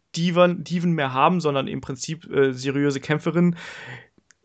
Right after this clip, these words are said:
geht's ja trotzdem auch um den Look. Und da gehören halt nun mal lange Haare auch mit dazu und gehören auch eben mit zum Image. Und ich glaub, deswegen machen das viele Frauen zum Beispiel nicht, weil das dann auch einfach nicht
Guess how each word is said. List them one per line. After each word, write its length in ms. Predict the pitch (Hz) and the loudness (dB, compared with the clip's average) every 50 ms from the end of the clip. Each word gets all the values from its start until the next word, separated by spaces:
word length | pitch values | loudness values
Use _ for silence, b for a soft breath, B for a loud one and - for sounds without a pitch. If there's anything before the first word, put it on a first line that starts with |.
| _ _ _ | _ _ _
geht's 200 | - 165 185 175 | 2 2 4 6
ja 80 | 196 165 | 4 4
trotzdem 320 | - - 170 170 170 185 | 4 4 4 4 2 0
auch 120 | 180 - - | -4 -2 -2
um 100 | 170 160 | -2 0
den 140 | 151 139 | 0 0
Look. 300 | 135 147 151 147 - - | 2 2 2 0 -2 -6
Und 140 | - 135 131 | -6 0 4
da 100 | 135 135 | 4 4
gehören 360 | 139 143 127 139 143 160 170 | 4 2 2 2 2 4 4
halt 160 | 160 147 - - | 4 2 2 0
nun 80 | 151 | 0
mal 100 | 143 139 | 2 2
lange 320 | 135 135 147 147 131 - - | 2 2 0 0 -4 -4 0
Haare 220 | 135 151 156 151 | 0 2 2 0
auch 160 | - - - | -2 -4 -6
mit 180 | 151 151 - - | -8 -8 -6 -6
dazu 320 | 131 - - - 170 180 | -6 -6 -8 -8 -8 -8
und 200 | 180 - 147 - | -8 -8 -6 -4
gehören 240 | 139 135 135 139 135 | -4 -4 -2 -2 -4
auch 100 | 143 - | -6 -4
eben 180 | - 135 135 135 | -4 -4 -4 -4
mit 120 | 131 - | -6 -6
zum 160 | - 131 123 | -8 -8 -6
Image. 360 | - 151 170 185 185 - - B B B B B B B B B B | -2 2 2 2 2 0 -6 B B B B B B B B B B
Und 100 | B 139 | B 0
ich 40 | 131 | 2
glaub, 180 | - 151 - - | 2 2 2 2
deswegen 600 | 156 143 - 165 170 170 170 170 170 - - _ _ _ _ - | 0 0 2 2 2 2 2 2 0 -2 -6 _ _ _ _ -2
machen 280 | 170 156 170 185 190 | 2 2 4 4 4
das 320 | 160 135 - - - - _ | 4 2 2 -2 -6 -10 _
viele 240 | - - 160 147 143 | -8 -4 -2 -2 -2
Frauen 320 | - - - 135 139 143 | -2 2 4 4 4 4
zum 120 | 135 - 139 | 4 0 0
Beispiel 260 | 135 131 - - 139 | -2 -2 -2 -4 -6
nicht, 160 | 147 147 - | -6 0 4
weil 100 | 143 135 | 4 4
das 120 | 135 135 - | 4 4 2
dann 140 | 139 131 | 2 0
auch 60 | 131 - | 0 -2
einfach 320 | - 117 - 135 127 131 | -4 -2 -2 -4 -4 -6
nicht 380 | - 143 139 123 - - - | -8 -8 -8 -6 -8 -10 -12